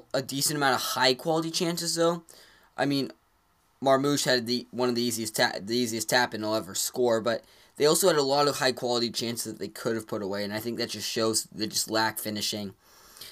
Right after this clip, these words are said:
And they have to play Ansgaard Knauf up front, and he's just not that player. He was so much more effective when he was playing on the wing, so that's the difference.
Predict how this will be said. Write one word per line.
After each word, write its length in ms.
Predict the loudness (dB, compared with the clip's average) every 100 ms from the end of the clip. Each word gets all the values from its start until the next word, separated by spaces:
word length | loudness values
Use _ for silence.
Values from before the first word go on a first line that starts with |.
| -10
And 100 | -2
they 60 | 0
have 80 | 0
to 60 |
play 220 | 0 0
Ansgaard 640 | 2 0 0 0 2 0 -2
Knauf 540 | -6 -2 0 0 -2 -8 -8
up 100 | -6
front, 340 | 2 4 4
and 160 | -2 -6
he's 180 | -8
just 260 | -6 -4 -2
not 200 | -2 -2
that 180 | -4 -4
player. 360 | 0 2 2 -2 -14 -12
He 100 | -4
was 140 | -2
so 220 | 0 0
much 220 | 0 -2 -2
more 160 | -2
effective 500 | -2 -2 -4 -4 -6
when 120 | -6
he 80 | -6
was 100 | -8
playing 260 | -8 -8 -8
on 160 | -8
the 60 | -8
wing, 380 | -6 -6 -8 -8
so 320 | -6 -6 -8 -14 -20 _
that's 280 | 0 2 2
the 60 |
difference. 640 | 2 0 2 0 -2 -6 -8